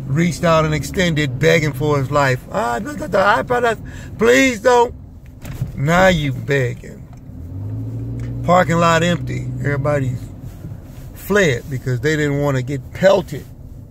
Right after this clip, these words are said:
by any of these rainstorms. So the guy knew he couldn't leave him there incapacitated like that.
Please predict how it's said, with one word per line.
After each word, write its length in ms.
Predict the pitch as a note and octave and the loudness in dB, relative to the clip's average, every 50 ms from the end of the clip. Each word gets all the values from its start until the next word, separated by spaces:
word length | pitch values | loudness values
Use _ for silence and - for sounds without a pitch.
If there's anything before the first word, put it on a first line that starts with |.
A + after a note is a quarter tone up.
| - - - - - - - - - - - - - - - B5 A#5 A5+ G#5+ G#5 G#5 - - | -18 -20 -20 -18 -18 -18 -18 -18 -18 -18 -18 -18 -16 -14 -14 -14 -14 -14 -16 -16 -16 -12 -6
by 160 | D3 D3 D3 | -2 -2 0
any 220 | D3+ D#3 D#3 D3+ D3+ | 0 0 0 0 -2
of 60 | D3 | -2
these 200 | D3+ D#3 D3 B2+ | -2 -2 -2 -2
rainstorms. 1000 | A#2+ D3+ E3+ F3 F3 E3+ D#3 C#3 A#2 - C#3 C3 B2 A2+ A2 A2 - - - - - - B2+ B2+ C3 C3 C3 C3+ C3+ C3+ C3+ - - - - C3+ C#3 C3+ C3+ C3+ C3+ C3 B2+ - A#2+ A#2+ A#2 - - - - - - - - - - - - - - - - - - - - - - | 0 0 2 2 2 2 0 -2 -2 -2 0 0 0 -2 -2 -6 -8 -8 -10 -10 -8 -8 -8 -6 -6 -6 -6 -6 -8 -8 -10 -12 -12 -12 -12 -10 -10 -10 -10 -8 -8 -8 -8 -8 -8 -8 -10 -8 -8 -8 -8 -8 -8 -8 -8 -8 -8 -8 -8 -8 -8 -6 -6 -6 -6 -6 -6 -6 -4
So 340 | C#3+ C#3+ C3+ C3+ C3+ C#3 C#3 - - - - - - | -2 -2 -2 -2 -2 -4 -6 -8 -10 -10 -10 -10 -6
the 80 | - C3+ | -4 -2
guy 260 | B2+ D3 D3+ D#3 D#3 | 0 2 4 4 2
knew 200 | D3 D3 D#3+ D#3+ | 2 2 0 0
he 120 | D#3 D3+ D3 | 0 0 -2
couldn't 380 | - - E3 E3 C#3+ C3 C3 | -2 -4 -4 -2 0 0 0
leave 220 | D3 F3+ G#3 F3+ C3+ | 0 0 0 0 0
him 680 | C#3 C3+ C3+ - - - - - - - - - - | -2 -2 -4 -6 -8 -8 -8 -6 -6 -6 -6 -6 -2
there 320 | - C#3 C#3+ C#3 C#3 C#3 - - - - - - - - - - - - - - - - - | 0 0 2 2 0 -2 -4 -8 -10 -10 -12 -12 -12 -12 -12 -12 -12 -12 -12 -12 -10 -4 0
incapacitated 960 | E3 E3+ E3 - - C#3 A#2 D#3+ E3 E3 E3 B2+ B2+ A#2+ C3 C#3 C3 A#2+ A#2+ | 0 0 2 0 0 -2 0 2 2 2 2 2 0 0 0 0 0 0 0
like 240 | A#2+ A#2 A2+ - - | -2 -2 -2 -4 -4
that. 200 | C3 A#2+ A2+ | -2 -2 -2